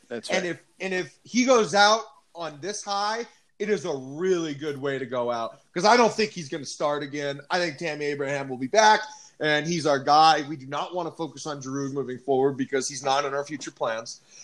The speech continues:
Speaker 2: But that was, if that's his last game as a starter for Chelsea, that was one hell of a way to do it. And I'm very proud of the way he galvanized the troops.
Speaker 1: Yep.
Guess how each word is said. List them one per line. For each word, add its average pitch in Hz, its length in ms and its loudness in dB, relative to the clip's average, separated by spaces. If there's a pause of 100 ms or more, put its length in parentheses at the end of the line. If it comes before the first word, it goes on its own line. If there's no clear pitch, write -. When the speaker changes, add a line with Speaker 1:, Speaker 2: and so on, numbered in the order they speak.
(180)
Speaker 2:
But 165 360 6 (360)
that 202 300 6
was, 190 680 0 (180)
if 170 160 -8
that's 185 300 -4
his 160 160 -14
last 180 460 -2 (160)
game 170 340 -6
as 143 120 -10
a - 60 -16
starter 160 340 -4
for 143 120 -12
Chelsea, 147 520 -6 (240)
that 165 100 0
was 147 200 -4
one 147 220 -4
hell 170 580 0
of 151 80 0
a 151 60 -2
way 143 200 4
to 139 80 -2
do 127 280 -2
it. 117 180 -4 (100)
And 143 220 -2
I'm 139 200 -4
very 151 300 4
proud 147 360 4
of 123 120 -4
the 139 60 -2
way 135 140 0
he 127 100 -6
galvanized 120 600 -2
the 110 60 -20
troops. - 440 -16 (920)
Speaker 1:
Yep. 117 200 4